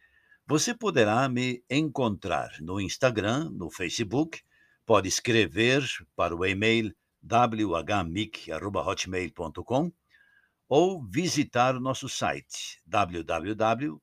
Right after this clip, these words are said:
escola do reiki ponto com ponto b r. Ali você vai encontrar links deste podcast, baixar artigos, e-books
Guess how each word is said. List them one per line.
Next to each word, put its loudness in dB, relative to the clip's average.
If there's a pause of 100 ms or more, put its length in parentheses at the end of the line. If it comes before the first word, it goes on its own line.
(200)
escola 2
do -2
reiki 0
ponto -6
com -4
ponto -6
b -2
r. -4 (760)
Ali 4
você 0
vai 2
encontrar -4
links -2
deste -8
podcast, -2 (400)
baixar 0
artigos, -2 (460)
e-books 0